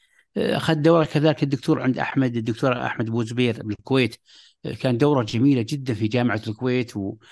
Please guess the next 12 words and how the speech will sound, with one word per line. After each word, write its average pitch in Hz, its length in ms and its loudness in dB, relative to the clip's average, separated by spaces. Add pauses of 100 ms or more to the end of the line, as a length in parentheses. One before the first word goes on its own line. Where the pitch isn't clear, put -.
(300)
وأول 180 420 4
مرة 156 320 4
أسمع 123 320 2
من 110 160 2
عنده، 123 220 4
هو 120 120 0
كان 117 200 -4
يتكلم 117 560 -4
عن 107 80 0
موضوع 120 380 0
رسم 123 580 -4
أو 110 420 -4